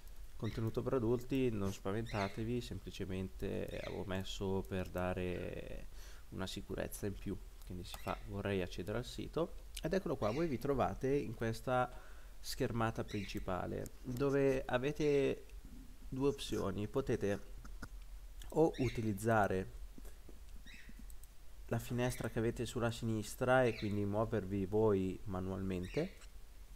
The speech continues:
oppure potete attivare il pannello.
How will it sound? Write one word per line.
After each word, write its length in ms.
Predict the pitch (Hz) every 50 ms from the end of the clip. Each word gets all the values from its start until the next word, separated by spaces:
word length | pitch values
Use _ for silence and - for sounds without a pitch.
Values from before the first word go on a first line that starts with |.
| - - - - - - - - - - - - - - -
oppure 380 | - 151 143 - 147 131 131 139
potete 440 | - 160 - - 117 - 123 127 -
attivare 600 | - 139 - - 170 147 120 104 101 104 104 110
il 200 | 113 - 107 98
pannello. 720 | - - 98 90 92 87 85 85 85 82 95 98 - -